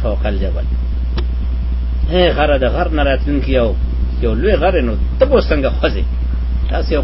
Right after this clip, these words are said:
قصیده یې ورپسې جوړه کړه عربۍ کې. نو هغه هغې وینځو ته ووی، یو قصیده یې وله ورکوي، دا تاسو ووایئ په دې خپلو شعرونو کې. نو هغې هغه ګانه چې شروع کړه، نو دوی پوه شو چې اوهو، دا مونږ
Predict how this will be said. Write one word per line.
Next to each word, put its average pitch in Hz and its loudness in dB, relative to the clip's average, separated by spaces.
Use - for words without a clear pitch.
قصیده 139 0
یې 160 6
ورپسې 127 0
جوړه 127 0
کړه 104 0
عربۍ 98 -2
کې. - -2
نو 117 2
هغه 127 2
هغې 156 4
وینځو 170 2
ته 147 4
ووی، 208 2
یو 110 0
قصیده 123 0
یې 165 4
وله 143 2
ورکوي، 139 0
دا 139 2
تاسو 117 -2
ووایئ 160 0
په 135 0
دې 131 0
خپلو 135 0
شعرونو 120 0
کې. - -2
نو 117 2
هغې 131 2
هغه 147 2
ګانه 165 2
چې - -2
شروع 147 2
کړه، 156 0
نو 127 0
دوی 131 0
پوه 123 0
شو - -2
چې - -2
اوهو، 113 0
دا 151 -2
مونږ 165 -2